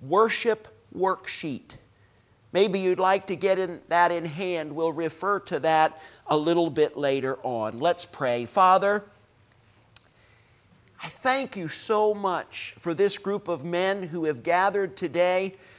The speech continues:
Thank you for a pastor who has a burden to bring God's men together to pray. Lord, we're not coming to you to, this afternoon to dictate terms. We're not handing you a to-do list.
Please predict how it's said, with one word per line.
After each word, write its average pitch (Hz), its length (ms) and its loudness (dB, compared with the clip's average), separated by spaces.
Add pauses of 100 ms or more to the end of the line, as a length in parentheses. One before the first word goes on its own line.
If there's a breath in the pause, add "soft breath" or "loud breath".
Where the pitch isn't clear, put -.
(120 loud breath)
Thank 208 380 0
you 196 80 -2
for 165 180 -4
a 156 80 2
pastor 214 720 0
who 175 200 -8
has 165 260 -4
a 156 60 0
burden 202 520 -2
to 160 100 -8
bring 202 440 -4
God's 156 340 0
men 180 320 -6
together 160 460 0
to 139 80 -2
pray. 190 580 0 (1500 soft breath)
Lord, 214 480 4
we're 226 180 0
not 208 380 -2
coming 208 380 -2
to 170 100 -8
you 175 240 -4
to, 165 160 -2
this 156 340 -4
afternoon 185 800 0 (300 loud breath)
to 180 100 -4
dictate 202 720 -2
terms. 185 640 -2
We're 180 180 -4
not 190 280 -2
handing 202 560 -4
you 196 180 -2
a 202 60 0
to-do 190 420 -4
list. 165 600 0